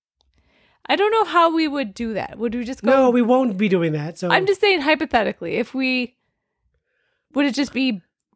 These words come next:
Speaker 1: literal by
Speaker 2: It
Speaker 1: disc?
Speaker 2: No, it would have to be a separate, like, series of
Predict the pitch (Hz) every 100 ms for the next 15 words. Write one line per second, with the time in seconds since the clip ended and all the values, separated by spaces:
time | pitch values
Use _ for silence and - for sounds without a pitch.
0 | _ _ _ 202 _ - 233 247 262 247
1 | 226 _ - 220 - 214 277 - 208 233
2 | 226 233 208 226 220 240 208 - - 185
3 | - 190 185 - 170 165 - - - -
4 | 175 160 175 170 160 156 139